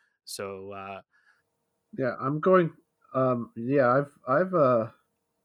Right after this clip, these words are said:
Speaker 2: actually got a lot of ideas, and, um, I'm going to take old characters and use them in,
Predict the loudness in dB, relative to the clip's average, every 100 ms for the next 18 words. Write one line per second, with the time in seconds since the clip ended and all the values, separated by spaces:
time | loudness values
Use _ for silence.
0 | _ _ _ _ _ _ _ -8 -6 -4
1 | 0 0 0 0 0 0 0 0 0 -2
2 | -2 -8 -8 -4 -4 -2 0 0 -2 -10
3 | _ _ _ _ _ _ _ _ _ -16
4 | -2 0 0 -2 -8 -2 -2 -2 -4 -6
5 | -6 -4 -4 -4 -6 -8 -8 -10 -10 -14
6 | -18 -10 -6 -6 -6 -4 -4 -4 -8 -12